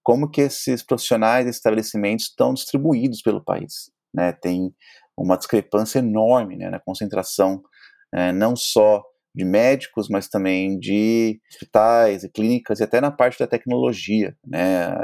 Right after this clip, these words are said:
é bem discrepante. Agora, eu acho que poderia começar com isso, né, a ação deveria ser em relação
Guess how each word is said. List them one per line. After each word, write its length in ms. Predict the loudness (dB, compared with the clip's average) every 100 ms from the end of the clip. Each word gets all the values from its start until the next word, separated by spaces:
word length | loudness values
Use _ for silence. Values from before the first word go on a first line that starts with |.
| -2 -2
é 100 | 0
bem 240 | 0 0
discrepante. 680 | -2 -4 -2 -2 -6 -12 -16 _ _ -20 -20 -2
Agora, 380 | 2 4 4 2 -4 _
eu 160 | 0 2
acho 480 | 2 0 -2 -6 -6
que 360 | -2 0 2 0
poderia 340 | -2 0 2 2
começar 600 | 0 -2 -2 2 2 2
com 240 | -2 -4
isso, 340 | -4 -6 -10 -14 _ _ _ _
né, 300 | 0 0 0 -4 -14 -6 -2
a 120 | -2
ação 340 | -2 0 2
deveria 380 | 0 -2 -2 -2
ser 420 | -4 -2 0 0
em 60 | -2
relação 600 | -6 -6 -4 0 0